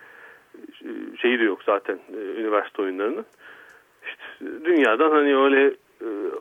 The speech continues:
üniversite öğrencisi ama vasat sporcuların geldiği bir organizasyon birkaçı dışında. E, sportif açıdan hiçbir önemi yok.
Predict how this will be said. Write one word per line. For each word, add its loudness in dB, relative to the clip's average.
üniversite 2
öğrencisi 4
ama 4
vasat 0
sporcuların 2
geldiği 4
bir 6
organizasyon 4
birkaçı -6
dışında. -8
E, -12
sportif -2
açıdan -2
hiçbir -4
önemi 0
yok. -4